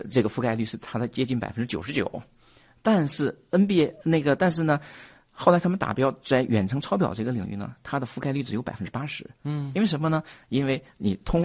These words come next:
Speaker 1: 你人呢，
Speaker 2: <laughs>
Speaker 1: 肯定是在宽的地，就是你在
Speaker 2: 我们打电话不会躲到这个
Speaker 1: 屋子的角落里。
Speaker 2: 犄角旮旯里去打。
Speaker 1: 但是器表都是在角落里，
Speaker 2: 一般都是啊。
Speaker 1: 所以它覆盖率很低。
Speaker 2: 嗯。
Speaker 1: 那么正是因为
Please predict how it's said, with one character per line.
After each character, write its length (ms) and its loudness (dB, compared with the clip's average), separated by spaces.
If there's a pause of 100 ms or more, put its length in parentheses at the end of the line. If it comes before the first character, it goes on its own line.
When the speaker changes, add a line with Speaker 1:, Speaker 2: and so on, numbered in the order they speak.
Speaker 1:
你 120 8
人 200 10
呢， 300 10
Speaker 2:
<laughs> 80 2
Speaker 1:
肯 100 4
定 140 8
是 80 10
在 180 6 (240)
宽 320 10
的 120 10
地， 200 8
就 120 2
是 140 8 (180)
你 320 4
在 180 8
Speaker 2:
我 100 12
们 120 12
打 160 12
电 140 12
话 200 12
不 140 2
会 120 10
躲 220 6
到 160 8
这 140 6
个 0 -
Speaker 1:
屋 20 6
子 60 6
的 80 6
角 160 10
落 200 12
里。 60 10
Speaker 2:
犄 40 12
角 60 12
旮 0 -
旯 120 12
里 120 6
去 220 4
打。 140 -10
Speaker 1:
但 140 12
是 280 4
器 220 0
表 280 2 (300)
都 140 4
是 80 6
在 80 4
角 60 12
落 60 10
里， 120 4
Speaker 2:
一 20 4
般 100 10
都 60 6
是 340 -2
啊。 60 -12
Speaker 1:
所 100 8
以 40 10
它 80 4
覆 160 -2
盖 100 4
率 100 2
很 200 -4
低。 280 -4
Speaker 2:
嗯。 220 -4
Speaker 1:
那 100 6
么 140 6
正 180 4
是 120 0
因 120 0
为 160 0